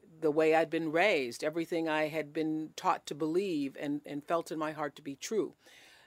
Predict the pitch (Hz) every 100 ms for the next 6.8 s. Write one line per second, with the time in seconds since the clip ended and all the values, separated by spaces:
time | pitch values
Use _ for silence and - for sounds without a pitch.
0 | - 190 - 233 220 214 - 165 226 247
1 | 226 208 202 202 - - _ _ - 170
2 | 170 165 165 165 160 - _ _ _ 196
3 | 214 214 208 196 202 180 170 156 151 143
4 | 151 147 - 139 127 - 151 220 247 247
5 | - 202 185 165 - - 139 113 123 123
6 | 127 123 127 - 135 113 -